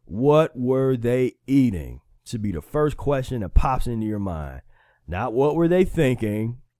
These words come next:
what were they eating? And until that is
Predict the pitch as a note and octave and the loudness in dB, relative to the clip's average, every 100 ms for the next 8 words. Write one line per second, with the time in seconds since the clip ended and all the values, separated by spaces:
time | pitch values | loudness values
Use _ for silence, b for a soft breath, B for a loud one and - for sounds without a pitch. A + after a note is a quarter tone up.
0 | _ - F2+ B2 C#3+ G2+ A2+ A#2+ G#2+ G#2+ | _ -10 -2 2 0 -2 -4 -2 -2 -4
1 | A#2+ - - A#2+ G#2+ D#2 B1 G1+ _ _ | -4 -6 -8 -4 -4 -6 -12 -18 _ _
2 | _ _ _ _ _ - D#2+ E2 D#2+ D#2 | _ _ _ _ _ -12 -8 -8 -8 -8
3 | D2+ F2 E2 - C#3+ C#3 C#3 C3+ - G2+ | -8 -8 -6 0 2 4 2 0 -6 -8
4 | A#2 B2 C3+ - A#2+ B2+ B2 B2+ A#2+ A2 | -2 -2 -2 -4 -2 0 0 -2 -4 -8
5 | - | -18